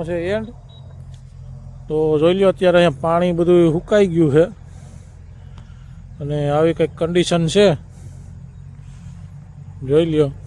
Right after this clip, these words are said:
વોકરામાં પાણી સુકાઈ ગયું છે, હિરણ નદીની બાજુમાં વોકરું છે અને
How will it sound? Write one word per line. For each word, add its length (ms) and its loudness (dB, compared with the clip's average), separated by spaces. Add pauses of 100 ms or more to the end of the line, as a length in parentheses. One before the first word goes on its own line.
(760)
વોકરામાં 560 0
પાણી 280 0
સુકાઈ 260 0
ગયું 140 0
છે, 160 2
હિરણ 280 2
નદીની 360 -2
બાજુમાં 460 -2 (840)
વોકરું 440 4
છે 100 8 (1080)
અને 220 -4